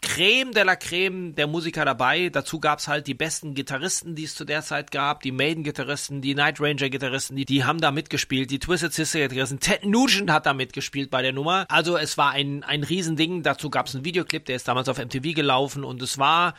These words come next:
an sich ein erfolgreiches Projekt. Es war natürlich nicht so ein Erfolg wie, wie, äh,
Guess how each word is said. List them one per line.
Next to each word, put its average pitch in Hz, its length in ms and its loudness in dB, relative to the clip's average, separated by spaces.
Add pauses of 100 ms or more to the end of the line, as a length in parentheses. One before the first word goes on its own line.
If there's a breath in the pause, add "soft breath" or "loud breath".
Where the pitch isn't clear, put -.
an 151 160 0
sich 170 420 -2
ein 143 520 -2
erfolgreiches 135 720 2
Projekt. 117 320 -2
Es - 140 -4
war 151 180 6
natürlich 160 420 0
nicht 185 240 -2
so 175 100 0
ein 143 200 2
Erfolg 139 420 0
wie, 120 380 -2
wie, 113 340 -4
äh, 107 180 -8